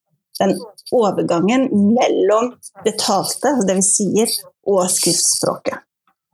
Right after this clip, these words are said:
Så tenker jeg at det handler om å ha en bevissthet om hva gjør vi når? At vi gir rom for alt.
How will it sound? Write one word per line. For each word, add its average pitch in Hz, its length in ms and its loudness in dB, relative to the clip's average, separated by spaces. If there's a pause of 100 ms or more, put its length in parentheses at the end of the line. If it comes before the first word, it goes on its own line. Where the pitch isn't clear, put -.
Så - 220 -10
tenker 247 260 0
jeg 180 60 -2
at 202 60 -4
det 190 100 -2
handler 185 340 2
om 185 100 2
å 190 140 0
ha 175 160 4 (680)
en 208 100 4
bevissthet 185 540 0
om 202 120 0
hva 190 160 2
gjør 180 300 2
vi 208 100 4
når? 277 200 2 (440)
At 196 140 0
vi 208 100 2
gir 240 280 2
rom 320 180 2 (100)
for - 380 -2
alt. - 460 -4